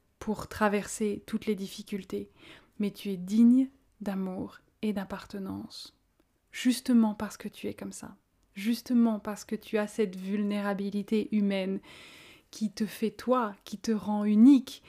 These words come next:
qui te rend beau, qui fait qu'on va pouvoir créer du lien, parce que si tu es vulnérable, alors tu as besoin de moi, et moi j'ai besoin de toi parce que je suis vulnérable aussi, donc créons des liens. » C'est, c'est ça qui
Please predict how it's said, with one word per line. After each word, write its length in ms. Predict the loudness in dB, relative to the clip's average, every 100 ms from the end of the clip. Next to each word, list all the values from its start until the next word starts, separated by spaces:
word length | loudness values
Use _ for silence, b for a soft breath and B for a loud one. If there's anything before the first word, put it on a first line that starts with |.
| B B B
qui 160 | -8 -8
te 160 | -4
rend 640 | -4 -4 -2 0 0 0 -4 B B B
beau, 540 | 4 6 8 6 2 _ _ -12
qui 500 | -2 2 2 2 0 b b
fait 340 | -6 2 2
qu'on 240 | 4 2 4
va 140 | 2
pouvoir 420 | 0 -2 -2 -2
créer 300 | -6 -2 0 2
du 140 | 2
lien, 340 | 6 6 6 2
parce 180 | -4 -2
que 240 | 2 2 0 b b b
si 200 | -12 -10
tu 180 | -4 -2
es 20 |
vulnérable, 600 | 0 0 0 0 0 0
alors 360 | 2 2 0 -2 B B
tu 120 | -2
as 60 | 0
besoin 360 | 2 2 2
de 80 | 4
moi, 420 | 4 6 6 4 B B _
et 100 | 4
moi 140 | 4 4
j'ai 120 | 0
besoin 260 | -2 -2 -4
de 100 | -4
toi 240 | 0 0
parce 160 | 0 -4
que 140 | -2
je 80 | -2
suis 200 | -4 -6
vulnérable 600 | -2 0 0 -2 -2 -2
aussi, 380 | -2 4 4 4 B B
donc 160 | 0 0
créons 380 | 0 2 4
des 140 | 4 4
liens. » 300 | 8 6 6 B B B B
C'est, 480 | -6 2 4 4 0 b b _ -8
c'est 180 | -4
ça 320 | -4 0 2 2
qui 560 | 0 2 4 2 0